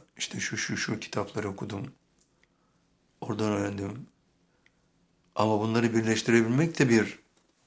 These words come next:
Allah Teala'nın verdiği dizayn. Belki herkes o kitaplardan bir kısmını okumuştur.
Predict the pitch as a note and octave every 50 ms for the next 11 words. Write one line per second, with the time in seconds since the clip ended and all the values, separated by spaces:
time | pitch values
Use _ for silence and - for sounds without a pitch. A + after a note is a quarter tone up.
0 | _ _ _ _ _ _ _ _ _ _ _ _ _ A2 G#2+ G#2 G#2+ G#2 G2+ -
1 | - G2 G2 G2 G2 G2 G2 G2 G2 G2 G2 G2+ F#2+ F#2+ G2 F#2+ F#2+ F#2+ F2+ -
2 | - - _ _ _ _ _ - G2+ F#2+ G#2 G2+ G2+ G2+ C#3+ D#3+ - - _ _
3 | _ _ _ _ _ _ _ _ - _ _ _ _ _ _ _ _ _ _ _
4 | _ _ _ _ _ _ _ _ _ _ _ _ _ _ _ _ _ _ _ _
5 | _ _ _ _ _ _ _ - A2+ G#2+ G2+ - - A2 A2 B2 B2 - C3 B2
6 | B2 A2+ A2+ - - A#2 A2 A2 A2 G#2 G2+ A2 G#2 G#2 G2+ G#2+ - - - -
7 | A#2+ A#2 A2+ A2 - B2+ A#2 A#2 A#2+ - - - A2+ - - - -